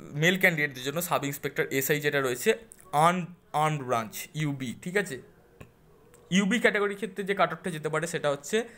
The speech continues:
ইউআর ক্যাটাগরির ক্ষেত্রে মোটামুটি এইটটি, ঠিক আছে? আশি প্লাস মাইনাস ফাইভ ধরে রাখতে পারো, মানে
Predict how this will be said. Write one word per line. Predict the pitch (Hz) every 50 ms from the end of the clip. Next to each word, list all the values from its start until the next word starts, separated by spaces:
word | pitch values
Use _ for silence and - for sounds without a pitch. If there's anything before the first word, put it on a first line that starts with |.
| - - - - - - - - - _ -
ইউআর | 165 175 190 202 202 196
ক্যাটাগরির | 196 180 151 151 139 143 143 135
ক্ষেত্রে | - - 139 110 - - 180 220 349 - - - - - - - - - - -
মোটামুটি | - 143 151 151 170 165 160 165 160 160 233 320 359 - - - - - - - - - -
এইটটি, | 143 151 156 156 156 151 - - - - 147 139 117 - - - - -
ঠিক | 180 185
আছে? | 220 220 180 127 - - - - _ _ -
আশি | 135 139 147 151 - 226 240
প্লাস | 233 - 175 151 147 151 160
মাইনাস | 156 156 165 180 180 180
ফাইভ | 180 170 156
ধরে | 147 147 131
রাখতে | 123 117 120 - 113
পারো, | 113 113 120
মানে | 131 165